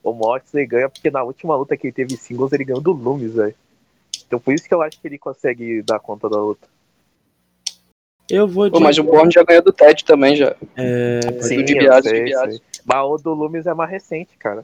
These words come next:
Speaker 1: Tipo, é a última luta mesmo do Moxley. Por isso que eu acho que ele tem gra-, no X um ele tem grande chance.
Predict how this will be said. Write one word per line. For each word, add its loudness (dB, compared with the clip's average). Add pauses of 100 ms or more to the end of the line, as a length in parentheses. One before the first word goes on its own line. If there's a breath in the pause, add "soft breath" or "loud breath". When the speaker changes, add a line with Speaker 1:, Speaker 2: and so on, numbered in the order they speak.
Speaker 1:
Tipo, -12
é 0
a -2
última -8
luta -8
mesmo -8
do -12
Moxley. -10 (2000)
Por -4
isso -6
que -2
eu 0
acho -4
que -10
ele -6
tem -8
gra-, -2 (300)
no -10
X -8
um 0
ele -6
tem -12
grande -12
chance. -8